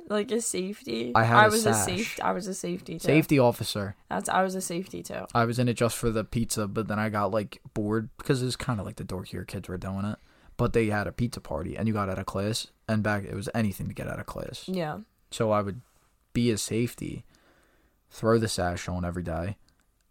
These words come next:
Speaker 2: You know what I mean? Frontline worker. But then I got really sick and tired of not hanging out with my friends before school, so I just stopped going, and then they didn't invite me to the pizza party. I was pretty upset about it.
Speaker 1: Yeah.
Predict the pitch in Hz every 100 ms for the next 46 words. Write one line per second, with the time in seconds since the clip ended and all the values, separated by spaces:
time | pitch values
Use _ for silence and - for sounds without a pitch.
0 | _ _ _ - 120 120 120 123 127 131
1 | 123 - - - 147 90 104 95 113 120
2 | 90 92 - _ _ _ _ _ _ _
3 | _ _ - - _ - 110 110 107 101
4 | 95 104 98 - 98 87 98 101 101 90
5 | 98 98 98 98 92 - 98 101 - -
6 | 98 90 - 101 107 110 - 90 90 -
7 | 101 90 - 92 98 98 92 92 92 95
8 | 92 95 95 107 107 - - - - 101
9 | 110 - 110 101 120 117 110 113 - -
10 | - 196 180 170